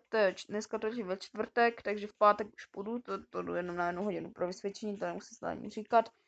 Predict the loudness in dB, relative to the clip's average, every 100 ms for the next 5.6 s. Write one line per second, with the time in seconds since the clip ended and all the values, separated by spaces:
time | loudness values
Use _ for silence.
0 | _ _ _ -4 -2 0 2 2 0 -2
1 | 2 2 6 4 4 -2 -4 -10 -10 -6
2 | -2 -2 -2 -4 -2 0 0 -4 4 4
3 | 6 2 2 0 -4 _ _ _ -6 2
4 | 4 4 6 6 6 0 _ _ -12 -10
5 | -6 -4 0 2 2